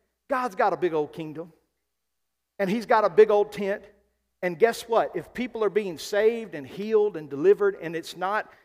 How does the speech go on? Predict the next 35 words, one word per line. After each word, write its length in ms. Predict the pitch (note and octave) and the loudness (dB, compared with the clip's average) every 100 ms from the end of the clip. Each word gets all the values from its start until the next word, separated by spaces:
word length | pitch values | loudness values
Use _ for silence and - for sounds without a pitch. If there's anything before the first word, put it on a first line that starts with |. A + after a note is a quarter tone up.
| _ _ - | _ _ 0
out 260 | G3+ G#3+ | 0 0
there 160 | G#3 G3+ | 0 0
stuff 400 | - G3+ G3+ G3 | -2 0 0 0
and 100 | F3+ | -6
it's 140 | - | -8
the 100 | - | -8
Word 240 | D3+ G3+ G3+ | -2 0 0
of 120 | D3+ | -2
God, 300 | F#3+ G3+ G3 - - | 0 0 -2 -10 -8
we 140 | G#3 | -6
need 180 | A3+ G3 | -4 -4
to 80 | F3 | -6
celebrate. 640 | - A3+ F#3+ C#3+ D3+ A#2+ C#3 | -2 0 2 0 -4 -4 2
Amen? 420 | F#3+ F#3+ G#3+ A#3 - _ _ _ _ _ _ _ _ _ _ _ _ | 2 2 -2 -6 -14 _ _ _ _ _ _ _ _ _ _ _ _
Because 260 | G#3+ A#3+ G3+ | 0 2 2
here's 240 | B3 B3+ | -2 -4
the 100 | A#3+ | -6
thing. 300 | - B3 G3+ | -2 -2 -2
The 80 | E3 | -4
biggest 420 | C3 C4 D4+ - - _ | -2 -2 -4 -10 -14 _
critics 680 | - - D4+ C#4+ E3+ - - - | -14 -6 -4 -2 -4 -8 -14 -2
of, 300 | G#3 G3 F#3+ - | 4 4 4 -2
of, 280 | F#3+ F3 E3 - | -2 -2 -2 -6
of 220 | F3 D#3+ | -6 -6
miracles 600 | E3+ G3 C4+ A3 F#3+ F3 | -4 -2 2 2 2 -4
and 180 | - D#3+ | -6 -12
healings 500 | D3+ B3+ B3 F3 E3 - | -10 -6 -4 -4 -6 -6
always 440 | F3+ A3+ B3 A#3 - | 0 2 2 -2 -6
come 240 | A3 G#3 | -6 -6
from 180 | - F3 | -6 -12
people 340 | - G3 F3+ | -12 -14 -12
who 120 | D#3+ | -14
don't 240 | E3+ D#3 D#3 | -12 -10 -10
experience 640 | D3 - E3 C#3 C3 A#2 | -12 -12 -8 -8 -10 -16
them. 180 | A2+ | -20